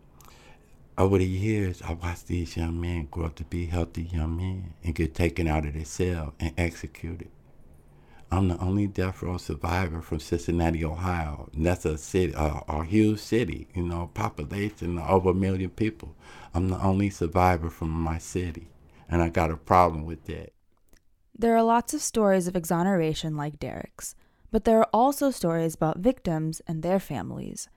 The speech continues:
Speaker 2: Suzanne Bossler said her father was a minister, always helping others with food, water, shelter, and counseling.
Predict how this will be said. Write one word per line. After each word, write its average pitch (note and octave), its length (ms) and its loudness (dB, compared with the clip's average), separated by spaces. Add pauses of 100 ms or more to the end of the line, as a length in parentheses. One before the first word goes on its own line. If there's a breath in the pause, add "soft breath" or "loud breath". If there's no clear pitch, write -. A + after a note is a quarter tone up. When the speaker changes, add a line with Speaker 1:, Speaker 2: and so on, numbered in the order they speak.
(580)
Speaker 2:
Suzanne A3 480 4
Bossler D#3+ 440 0
said E3+ 160 -4
her E3 100 -2
father F3 460 2
was D3+ 120 -2
a D#3+ 60 -2
minister, D#3+ 640 -4 (580 soft breath)
always G#3+ 320 8
helping G#3+ 320 2
others D#3+ 380 -2
with D#3+ 160 -2
food, F3 520 2
water, D#3 460 -2
shelter, D3 580 -6
and E3+ 200 2
counseling. - 640 -10